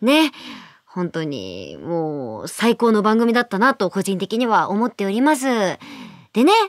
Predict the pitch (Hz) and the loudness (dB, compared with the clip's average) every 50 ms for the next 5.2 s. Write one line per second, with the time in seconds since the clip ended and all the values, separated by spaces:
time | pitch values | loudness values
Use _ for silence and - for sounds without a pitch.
0 | - - - 277 311 330 349 370 349 349 - - 349 339 330 311 311 311 302 277 | 0 2 4 4 6 6 6 6 4 4 4 2 2 2 2 2 2 2 2 0
1 | - 285 330 359 - 381 359 311 285 220 226 214 190 175 175 185 214 269 320 349 | 0 -2 0 2 4 4 4 4 2 0 0 -2 -2 0 0 2 2 4 4 4
2 | 269 294 359 - - 349 339 349 330 339 302 262 226 202 185 - 214 240 269 277 | 2 2 0 0 0 0 0 0 2 2 2 0 0 -2 -4 -2 0 0 2 0
3 | 269 - 311 330 330 269 311 302 311 320 311 311 330 339 339 - - - 277 262 | 2 0 0 0 0 2 2 2 2 4 4 4 4 4 2 0 0 2 4 4
4 | 240 226 220 214 208 208 208 202 196 190 185 190 180 - 202 220 269 269 - 240 | 4 4 4 2 2 2 2 2 2 2 0 -2 -4 -4 -4 -2 -2 0 2 2
5 | 220 208 - | 0 0 0